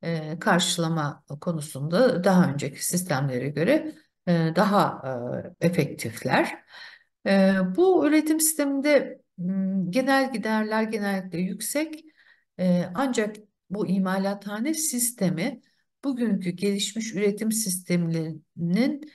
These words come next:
ilk temsilcisi olarak da, e, adlandırabiliriz.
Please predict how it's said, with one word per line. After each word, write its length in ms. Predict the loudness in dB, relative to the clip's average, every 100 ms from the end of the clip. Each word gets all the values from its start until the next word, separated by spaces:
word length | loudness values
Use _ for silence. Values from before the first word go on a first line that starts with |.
| _ -4
ilk 260 | -4 -2
temsilcisi 640 | -2 -2 -2 -4 -2 -4 -2
olarak 520 | 0 2 2 0 0
da, 380 | 0 0 -2 -18 _ _ -2
e, 60 |
adlandırabiliriz. 1500 | 0 0 0 0 2 0 0 -2 -2 -2 -4 -4 -2 -2 -6